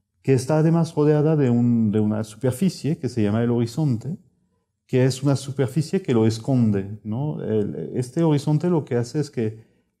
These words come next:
todo lo que está dentro del horizonte para un observador que está externo al horizonte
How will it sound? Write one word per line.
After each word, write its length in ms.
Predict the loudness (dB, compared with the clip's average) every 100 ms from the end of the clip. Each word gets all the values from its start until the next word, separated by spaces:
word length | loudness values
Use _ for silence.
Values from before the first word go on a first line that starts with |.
| _ _ _ _
todo 160 | 0
lo 100 | 2
que 120 | 2 0
está 220 | 0 -2
dentro 420 | 2 2 2 2
del 100 | 2
horizonte 560 | 2 0 -2 -2 -2 -4
para 200 | -4 -2
un 100 | -4
observador 500 | -2 0 0 0 -4
que 160 | -6
está 360 | -6 -4 -8 -8 -12
externo 420 | -20 _ -4 -2
al 100 | -2
horizonte 500 | -2 -4 -6 -4 -8